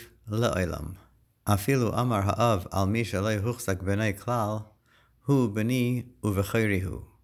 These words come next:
נאמן. וכן אם אמר על המוחזק לנו שהוא בכורי, "אינו בכור", נאמן. ט"ו.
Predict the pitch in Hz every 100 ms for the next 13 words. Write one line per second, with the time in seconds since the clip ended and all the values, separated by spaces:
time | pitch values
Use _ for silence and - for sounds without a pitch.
0 | _ _ _ _ - 107 95 85 71 60
1 | 85 - _ _ _ _ _ _ _ _
2 | - 95 139 127 101 101 98 120 113 95
3 | 95 95 120 - 92 92 95 85 90 101
4 | 110 110 135 131 117 117 117 - _ _
5 | _ _ _ - 131 151 120 104 101 104
6 | 104 110 104 _ _ _ _ _ _ _
7 | 113 113 85 80 71 87 80 - _ _
8 | _ _ _ _ _ _ _ _ _ _
9 | 117 101